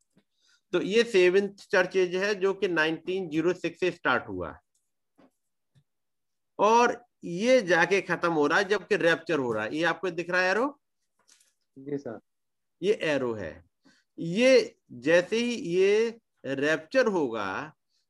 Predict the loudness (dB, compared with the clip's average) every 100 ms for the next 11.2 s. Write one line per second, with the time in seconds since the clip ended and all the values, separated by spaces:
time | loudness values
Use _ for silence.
0 | _ _ _ _ _ _ _ 2 4 4
1 | 4 0 -2 -2 0 2 2 2 -2 0
2 | 0 0 -2 -4 -6 -12 _ _ _ _
3 | _ _ _ _ _ _ -4 2 4 4
4 | 4 2 0 -2 -6 -12 _ _ _ _
5 | _ _ _ _ -8 2 2 4 4 4
6 | 2 -4 -6 -4 -2 -2 -4 -4 -8 -10
7 | -20 _ _ _ _ _ _ _ _ _
8 | _ _ _ _ _ _ _ _ _ -2
9 | 2 4 2 2 2 2 4 4 4 4
10 | 2 2 0 0 -2 -4 -4 -6 -2 -2
11 | 0 -2